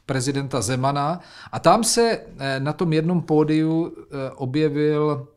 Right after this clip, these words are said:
eh, například Jaromír Soukup, eh, majitel T V Barandov,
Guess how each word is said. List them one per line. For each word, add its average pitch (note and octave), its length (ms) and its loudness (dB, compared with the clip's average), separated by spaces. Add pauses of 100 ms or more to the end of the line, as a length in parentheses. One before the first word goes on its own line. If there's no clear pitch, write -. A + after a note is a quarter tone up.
eh, A2+ 300 -8
například A#2 540 -8
Jaromír C3 340 0
Soukup, C#3+ 680 -6
eh, C3+ 40 -4 (680)
majitel A#2+ 800 -6 (260)
T B2+ 160 -2
V B2 160 -2
Barandov, C#3 760 -2